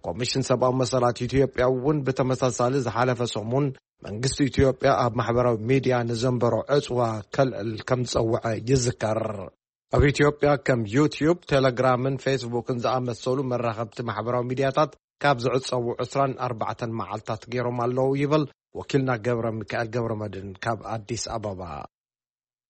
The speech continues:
ሎም ዘበን ኣብ ዝካየድ መረጻ መንታን ከይሳተፉ ወፍሪ ምፍራሕን መጥቃዕትን ይወርዶም ከም ዘሎ ኣብ ኮንጎ ኣባላት ማሕበረሰብ ቱትሲ ይገልጹ ኣለዉ።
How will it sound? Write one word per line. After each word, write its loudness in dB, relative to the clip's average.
ሎም 2
ዘበን 2
ኣብ 0
ዝካየድ 2
መረጻ 0
መንታን -2
ከይሳተፉ 0
ወፍሪ 0
ምፍራሕን -4
መጥቃዕትን -4
ይወርዶም -2
ከም 0
ዘሎ 0
ኣብ 0
ኮንጎ 0
ኣባላት 0
ማሕበረሰብ -2
ቱትሲ -2
ይገልጹ -2
ኣለዉ። -6